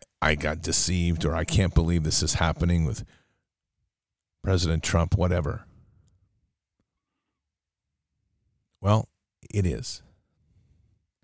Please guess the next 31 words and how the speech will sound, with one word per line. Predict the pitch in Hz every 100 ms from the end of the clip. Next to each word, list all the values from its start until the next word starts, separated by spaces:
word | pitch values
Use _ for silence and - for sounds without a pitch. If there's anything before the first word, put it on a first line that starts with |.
| _ _ _ _ _ _ _ -
And | 95 92 82 - _ _ - _ _
the | - 92
way | 98 98
through | - - 104
this | 92 - -
now | 95 90
is | 76 -
our | - 95 95
prayers, | - - 71 69 - - _ _
our | 92 87
prayers | - 98 95 92
for | -
our | 78 76
nation, | 80 90 - 92 -
our | 78
prayer | - 87 82
for | 76
this | 69 76
land, | - 85 90 87 87 - _ _ _ _ _ _ _ -
our | -
prayer | - 90
for | - 78
God's | 80 80 -
kingdom, | - 95 95 95 95 95 _ _ _ _ _ _ _ _ _ _ _ _ _
and | 73
the | 76
mercy | 80 82 107 - 107
that | 87
he | 80 80
can | - 87
give, | 76 85 85 80